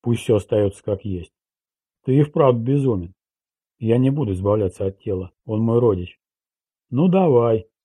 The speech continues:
безнадежно фыркнул собеседник. Ты еще письмо графине напиши с личными извинениями и объяснением причин вашей идиотской потасовки.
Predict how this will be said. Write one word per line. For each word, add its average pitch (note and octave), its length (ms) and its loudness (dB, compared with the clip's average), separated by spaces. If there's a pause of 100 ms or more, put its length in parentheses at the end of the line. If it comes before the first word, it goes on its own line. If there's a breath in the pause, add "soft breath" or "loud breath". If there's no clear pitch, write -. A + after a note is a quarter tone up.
(100)
безнадежно B2 580 0
фыркнул A#2 400 -6
собеседник. A2+ 640 -6 (180)
Ты E3+ 80 -2
еще E3+ 260 2
письмо D3+ 360 -2
графине G#2 420 -2
напиши G2+ 440 -6
с - 100 -12
личными G#2+ 400 -6
извинениями A#2+ 720 0
и - 20 -4
объяснением A#2+ 640 -2
причин C3 480 -6 (180)
вашей B2 320 0
идиотской A#2+ 460 0
потасовки. A#2 680 -8